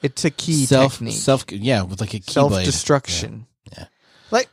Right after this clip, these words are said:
Speaker 1: <laughs> but, but how? Like, what?
Speaker 2: You
Speaker 1: What
Speaker 2: just
Speaker 1: is it?
Speaker 2: I don't
Speaker 1: What
Speaker 2: know.
Speaker 1: happened? You can't just explode.
Speaker 2: Why not?
Speaker 1: Because they don't explain it. There's,
Speaker 2: Well, is it
Speaker 1: "Oh, that's something a Chaozu could do." What?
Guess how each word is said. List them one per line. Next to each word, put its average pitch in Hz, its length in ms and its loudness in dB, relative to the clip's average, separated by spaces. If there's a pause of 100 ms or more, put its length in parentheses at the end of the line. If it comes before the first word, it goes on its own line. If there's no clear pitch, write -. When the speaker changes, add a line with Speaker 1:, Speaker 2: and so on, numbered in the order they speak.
(200)
Speaker 1:
<laughs> 101 240 -18
but, 208 320 4
but 214 760 2 (300)
how? 220 440 2
Like, 160 320 -2
what? 208 460 0 (420)
Speaker 2:
You 190 180 -10
Speaker 1:
What 269 180 4
Speaker 2:
just 349 120 -2
Speaker 1:
is 247 180 0
it? 156 200 -4 (260)
Speaker 2:
I 226 140 -4
don't 440 140 2
Speaker 1:
What - 120 2
Speaker 2:
know. - 60 2
Speaker 1:
happened? 196 600 2 (160)
You 247 80 -4
can't 381 260 0
just 381 240 0
explode. 165 880 2 (240)
Speaker 2:
Why 240 120 0
not? 302 300 -2 (640)
Speaker 1:
Because 370 300 -4 (200)
they 370 120 0
don't 370 160 -4
explain 381 600 -4
it. 208 240 0
There's, 254 120 2
Speaker 2:
Well, - 100 4
is - 60 -6
it 139 60 -4
Speaker 1:
"Oh, 254 300 4
that's 214 180 0
something 226 300 -2
a 196 40 0
Chaozu 220 500 0
could 190 140 -6
do." 208 360 4 (240)
What? 151 480 0